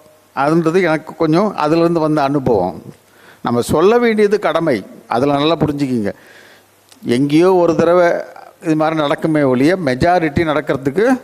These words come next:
வாய்ப்பில்லை. ஆனா அவருடைய நம்பிக்கை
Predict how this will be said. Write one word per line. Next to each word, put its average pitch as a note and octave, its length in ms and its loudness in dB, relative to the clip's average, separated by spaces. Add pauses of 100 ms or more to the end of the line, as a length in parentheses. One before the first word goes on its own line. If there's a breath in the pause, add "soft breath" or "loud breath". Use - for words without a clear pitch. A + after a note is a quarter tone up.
(680)
வாய்ப்பில்லை. A#2 560 0 (1000 loud breath)
ஆனா C3+ 300 0 (120)
அவருடைய C#3+ 420 2 (260)
நம்பிக்கை G3+ 600 -2